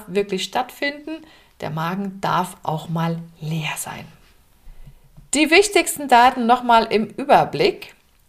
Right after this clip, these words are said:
Der leere Magen ist ungefähr so groß wie deine Faust.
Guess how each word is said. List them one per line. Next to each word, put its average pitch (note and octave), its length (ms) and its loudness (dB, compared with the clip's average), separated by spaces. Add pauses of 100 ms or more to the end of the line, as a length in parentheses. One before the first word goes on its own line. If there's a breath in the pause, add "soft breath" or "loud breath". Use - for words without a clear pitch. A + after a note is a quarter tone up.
(680 loud breath)
Der A3+ 80 2
leere D4+ 320 2
Magen C4+ 300 2
ist C4 160 -6
ungefähr A#3+ 340 -2
so A#3+ 100 -2
groß A3 320 2
wie G#3+ 80 0
deine D#3+ 240 -2
Faust. B3+ 600 -2